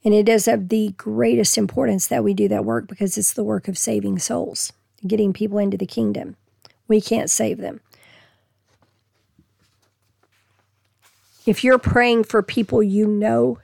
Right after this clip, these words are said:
to be saved, as most of us are, pray also for the ones you don't know to be saved, because those prayers are the seeds for the ones you love to be saved.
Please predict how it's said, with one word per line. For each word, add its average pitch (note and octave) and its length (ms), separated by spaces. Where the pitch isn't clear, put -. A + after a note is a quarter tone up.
to A#3 100
be A3 180
saved, A#3 480
as G3+ 240
most A3 240
of - 100
us - 180
are, C3+ 360
pray A#3 240
also A3+ 400
for G#3+ 120
the G#3+ 80
ones G#3+ 280
you G#3 80
don't F#3+ 320
know - 300
to A3 100
be G3+ 120
saved, G#3 380
because G3+ 320
those A#3 420
prayers G3+ 380
are A3 140
the F#3+ 120
seeds A3 440
for - 160
the G3+ 100
ones G3 300
you G#2+ 100
love G#2+ 360
to G3 100
be F#3+ 120
saved. - 420